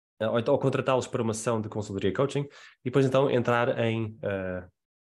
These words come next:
fazer então a tal proposta de parceria, mas depois de teres vários pontos de contacto, às vezes existem criadores que, eh, é preciso trabalhar um pouco mais e se realmente valeria a pena, vale a pena o esforço, ok? E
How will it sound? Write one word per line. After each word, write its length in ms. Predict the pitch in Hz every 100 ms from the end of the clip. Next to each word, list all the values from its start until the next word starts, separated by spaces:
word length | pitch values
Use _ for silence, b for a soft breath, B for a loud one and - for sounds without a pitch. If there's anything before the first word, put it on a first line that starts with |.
| _ _ _ _ _ _ _ _ -
fazer 180 | 113 117
então 280 | 120 113
a 100 | 107
tal 220 | 98 107 104
proposta 320 | - 98 104
de 60 |
parceria, 340 | 104 95 101 104
mas 140 | 107
depois 400 | 107 - 139 127
de 180 | 113 123
teres 240 | 123 113
vários 240 | 98 107 104
pontos 220 | 110 107
de 40 |
contacto, 380 | - 92 98 - B B B B
às 140 | 98 92
vezes 220 | 101 92
existem 340 | 90 87 90
criadores 360 | 90 90 87 85
que, 320 | - 85 80 - _ _ _ _ _ _
eh, 140 | 95 -
é 60 |
preciso 200 | 107 104
trabalhar 200 | 98 101
um 80 | 92
pouco 180 | 95 -
mais 320 | 101 104 - -
e 40 |
se 80 | -
realmente 240 | 107 101 104
valeria 260 | 95 95
a 20 |
pena, 320 | 92 98 98 -
vale 220 | 92 85
a 20 |
pena 160 | 82 85
o 20 |
esforço, 380 | 80 85 80 -
ok? 160 | 78
E 80 | 82